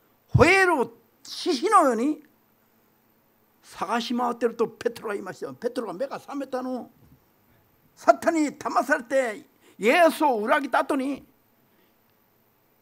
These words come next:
目が覚めて、ひたすら聖霊ばかりを求める生活をしてみたら、サタンとの戦いはいかにしつこく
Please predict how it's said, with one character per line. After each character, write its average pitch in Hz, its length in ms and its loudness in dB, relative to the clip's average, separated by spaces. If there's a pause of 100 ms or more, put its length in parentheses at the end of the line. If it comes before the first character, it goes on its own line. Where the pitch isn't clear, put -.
(220)
目 240 120 4
が 320 120 4
覚 277 200 4
め 311 100 2
て、 302 320 0 (600)
ひ - 80 -20
た 339 120 10
す 339 140 0
ら 320 140 4
聖 349 260 -4
霊 311 140 0
ば 285 140 0
か 311 120 -2
り 302 60 0
を 269 60 2
求 226 220 0
め 311 120 -2
る 269 60 -8
生 277 200 -6
活 277 240 -8
を 247 60 -6
し - 60 -14
て - 100 -8
み 320 120 -8
た 311 120 2
ら、 330 280 4 (600)
サ 302 100 -2
タ 294 120 -4
ン 302 80 -6
と 262 120 0
の 254 60 -2
戦 233 400 -2
い - 20 0
は 214 80 -2
い 160 80 -10
か - 220 -8
に 349 120 -4
し - 140 -12
つ 277 140 -14
こ 262 120 -8
く - 120 -10